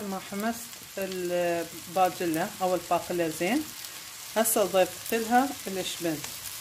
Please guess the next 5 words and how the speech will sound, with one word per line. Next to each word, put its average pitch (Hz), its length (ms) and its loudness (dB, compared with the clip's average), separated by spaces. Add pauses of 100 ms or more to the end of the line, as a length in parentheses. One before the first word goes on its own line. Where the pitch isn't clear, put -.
(320)
وأقوم 190 400 6 (880)
همينة 202 520 4
ويا 196 180 6 (100)
بعض 233 240 4 (360)
أحركهم 165 600 2